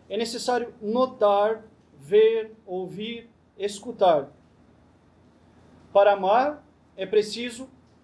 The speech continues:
conhecer. Para conhecer,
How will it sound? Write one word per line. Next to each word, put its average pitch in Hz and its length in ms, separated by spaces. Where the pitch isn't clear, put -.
conhecer. 254 720
Para 226 220
conhecer, 233 720